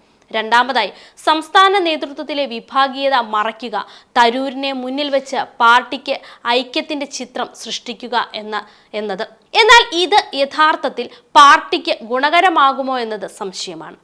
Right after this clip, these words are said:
പാർട്ടിയുടെ അടിത്തറയിലുള്ള ആശയക്കുഴപ്പങ്ങളും നേതൃത്വ പ്രതിസന്ധിയും പരിഹരിക്കാതെ ഒരു വ്യക്തിയുടെ ജനപ്രീതി ഉപയോഗിച്ച് തിരഞ്ഞെടുപ്പിൽ നേട്ടം കൊയ്യാൻ ശ്രമിക്കുന്നത് ഹൈക്കമാൻഡിന്റെ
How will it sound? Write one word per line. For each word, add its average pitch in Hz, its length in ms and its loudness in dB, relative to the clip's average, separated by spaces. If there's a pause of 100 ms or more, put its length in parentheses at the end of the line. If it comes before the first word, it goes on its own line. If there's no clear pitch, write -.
(300)
പാർട്ടിയുടെ 240 480 4 (160)
അടിത്തറയിലുള്ള 285 680 -2 (240)
ആശയക്കുഴപ്പങ്ങളും 277 880 -4 (280)
നേതൃത്വ 302 520 -2
പ്രതിസന്ധിയും 294 600 -8
പരിഹരിക്കാതെ 247 680 -2 (320)
ഒരു 453 140 8 (120)
വ്യക്തിയുടെ 359 480 0 (100)
ജനപ്രീതി 277 480 -4 (120)
ഉപയോഗിച്ച് 262 500 -2 (160)
തിരഞ്ഞെടുപ്പിൽ 285 520 -2 (140)
നേട്ടം 262 400 -4
കൊയ്യാൻ 262 260 -2 (100)
ശ്രമിക്കുന്നത് 226 540 -8 (340)
ഹൈക്കമാൻഡിന്റെ 285 800 0